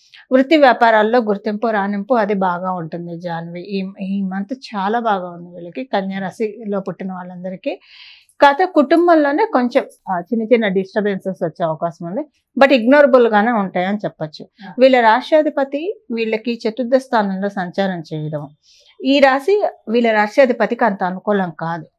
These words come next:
Speaker 1: అందువల్ల ఏంటంటే ఇంట్లోని వాళ్ళతోటి, అంటే ఇప్పుడు ఇది ఉదాహరణకి చెప్పాలంటే ఏదైనా ఒక పని ఇంట్లో వాళ్ళకి చెప్పేసేసా అని వీళ్ళు అనుకుంటారు, వాళ్ళు చెప్పలేదని అని అంటారు,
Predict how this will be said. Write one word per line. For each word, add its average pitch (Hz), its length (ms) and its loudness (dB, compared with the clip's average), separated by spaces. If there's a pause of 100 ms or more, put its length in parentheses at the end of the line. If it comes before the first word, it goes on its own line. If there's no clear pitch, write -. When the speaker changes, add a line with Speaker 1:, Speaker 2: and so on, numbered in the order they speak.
(120)
Speaker 1:
అందువల్ల 226 440 0
ఏంటంటే 214 800 -4
ఇంట్లోని 240 460 0
వాళ్ళతోటి, 202 720 -4 (480)
అంటే 277 220 6
ఇప్పుడు 262 600 4 (220)
ఇది 254 120 4
ఉదాహరణకి 240 560 2
చెప్పాలంటే 220 500 0
ఏదైనా 233 300 2
ఒక 208 120 -2
పని 196 360 -2 (280)
ఇంట్లో 254 260 4
వాళ్ళకి 220 300 2 (120)
చెప్పేసేసా 208 600 -2
అని 196 200 -2
వీళ్ళు 190 260 0
అనుకుంటారు, 160 640 -6 (400)
వాళ్ళు 247 540 4
చెప్పలేదని 226 560 0
అని 214 120 -8
అంటారు, 165 500 -4